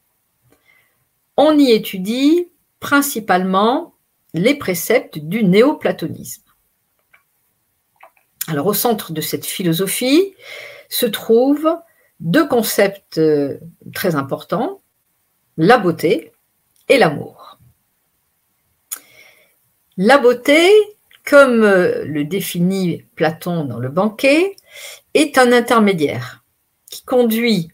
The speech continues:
du monde sensible au monde intelligible. Le monde intelligible, c'est le monde des idées,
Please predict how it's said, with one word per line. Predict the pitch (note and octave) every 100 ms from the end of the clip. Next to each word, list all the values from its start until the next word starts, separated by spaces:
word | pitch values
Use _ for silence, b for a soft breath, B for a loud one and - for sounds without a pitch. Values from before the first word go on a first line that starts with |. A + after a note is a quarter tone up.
| _ _ _ _ _ _ -
du | C#3 D#3
monde | A3+ F#4+
sensible | G4 A#3 G3+ - E4+
au | E3+
monde | A#3+ E4
intelligible. | A#3 G#3+ F#3+ F3 C#3 - - _ _ _ _ _ _ _ _ _ _ _ _ b _ _
Le | D#3+
monde | G#3 B3+
intelligible, | F#3 E3+ E3 D#3 A#3 D#4 F4+ C4+ -
c'est | - -
le | E3+
monde | F#3+ G#3
des | G3+ G3 G3+
idées, | E3 B2+ B2